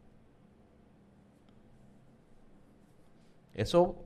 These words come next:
podemos verlo a simple vista en, en la prime-, en la, en el primer capítulo de Mateo, la genealogía. Pero está la,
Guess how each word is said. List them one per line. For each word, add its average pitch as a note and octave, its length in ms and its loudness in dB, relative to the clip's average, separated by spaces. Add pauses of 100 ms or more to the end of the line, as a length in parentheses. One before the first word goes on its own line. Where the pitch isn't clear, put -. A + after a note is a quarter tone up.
(380)
podemos C#3+ 320 12
verlo D3+ 240 12
a C#3+ 60 12
simple E3+ 440 6
vista D3+ 460 -2 (200)
en, F2+ 400 -4 (1040)
en G2+ 160 2
la G2+ 140 10
prime-, G2 300 2
en G#2+ 100 6
la, F#2+ 340 10
en G2+ 60 0
el G#2+ 80 2
primer A2 260 4
capítulo C#3+ 500 4
de E2+ 80 4
Mateo, E2+ 240 -2
la F#2 140 8
genealogía. E2+ 680 2 (800)
Pero G2 160 6
está A2 220 12
la, C3 80 12